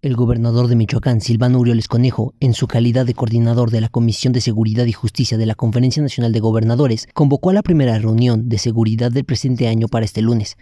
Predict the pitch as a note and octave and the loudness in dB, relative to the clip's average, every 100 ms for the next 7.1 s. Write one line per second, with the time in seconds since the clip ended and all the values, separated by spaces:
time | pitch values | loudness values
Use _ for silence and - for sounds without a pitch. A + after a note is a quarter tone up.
0 | - C3+ A2+ - A2+ A2 A2 A2 - - | -6 -2 -2 0 -2 0 -2 -2 -6 -18
1 | - - - _ _ _ _ _ _ D3 | -20 -20 -20 _ _ _ _ _ _ -2
2 | D#3+ A#3+ G#3 G#3 D#3 A#2+ C3+ A2+ A2 C3+ | 0 0 0 2 0 0 -2 -2 -4 -2
3 | B2+ A#2+ A#2+ E3 E3+ F#3+ C#3+ A#2+ A2+ B2+ | 0 2 0 0 0 0 0 0 -2 -2
4 | B2 B2 A#2 A#2 B2 C3+ D#3 C#3 - A#2 | -4 -6 -4 -2 0 0 -2 -4 -2 -2
5 | A2+ A2 A2 B2 C3+ D3+ C#3+ A2+ C#3 A#2+ | 0 -2 -2 0 -2 -2 -6 -6 -2 -2
6 | A2 A#2+ A2+ A2+ - A2+ A2 G#2+ A2+ A#2+ | -2 -2 -2 -2 -4 -2 -2 -2 -2 -2
7 | - | -4